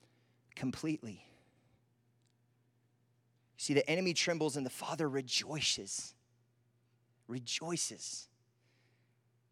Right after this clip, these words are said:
at the thought of forgiveness.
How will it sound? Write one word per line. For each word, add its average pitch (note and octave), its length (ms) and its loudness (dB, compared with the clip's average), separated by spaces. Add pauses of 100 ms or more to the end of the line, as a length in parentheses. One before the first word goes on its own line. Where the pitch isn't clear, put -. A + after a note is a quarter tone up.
(2750)
at C3+ 100 -4
the B2 80 -4
thought B2+ 260 2
of A#2+ 80 -8
forgiveness. F#2+ 600 -10